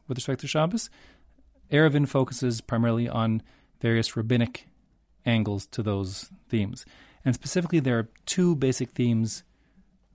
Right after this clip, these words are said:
that Eruvin deals with. The first is rabbinic enactments that will protect people from violating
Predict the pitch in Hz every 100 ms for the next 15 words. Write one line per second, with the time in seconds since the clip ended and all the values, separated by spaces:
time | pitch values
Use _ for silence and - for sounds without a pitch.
0 | - 113 117 117 110 104 101 98 - -
1 | _ _ _ 123 - 165 175 - - 135
2 | 127 117 - _ _ _ _ _ _ _
3 | _ _ _ _ _ _ 135 117 107 135
4 | 170 156 139 131 127 131 - 110 113 -
5 | - - - 170 156 - 147 - 123 -
6 | 120 107 120 131 127 120 117